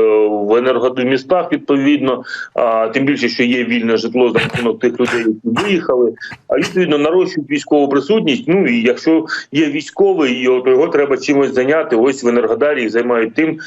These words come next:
ну, так, і так, як кажуть мені, займають тим, що змушують там охороняти територію атомної, патрулювати тощо. Ну, бо військовий без роботи — це злочинець, і в російській армії це добре розуміють, що це почнеться алкоголізм тощо, тому вони їх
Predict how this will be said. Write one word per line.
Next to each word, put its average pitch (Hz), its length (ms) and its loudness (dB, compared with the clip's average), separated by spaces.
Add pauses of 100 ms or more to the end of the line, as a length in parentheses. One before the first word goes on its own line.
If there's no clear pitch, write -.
ну, 175 220 0 (880)
так, 135 220 -4
і 135 40 -4
так, 131 200 -2
як 127 120 -2
кажуть 127 300 -2
мені, 123 260 0
займають 143 420 2
тим, 180 160 0
що 127 220 0 (220)
змушують 139 460 0
там 120 140 0
охороняти 135 460 0
територію 123 460 0
атомної, 123 440 0
патрулювати 113 680 0
тощо. - 380 -2 (340)
Ну, 120 260 0 (120)
бо 139 200 0
військовий 160 460 0
без 143 200 0
роботи — 151 440 2
це 113 400 2
злочинець, 131 600 0
і 107 180 2 (240)
в 120 40 -2
російській 143 400 -2
армії 120 320 0
це 117 120 -4
добре 123 240 2
розуміють, 107 480 0
що - 100 -10
це - 140 -4
почнеться 107 440 0 (400)
алкоголізм 135 680 0
тощо, 160 380 0
тому 226 300 0
вони 135 240 2
їх 120 280 -2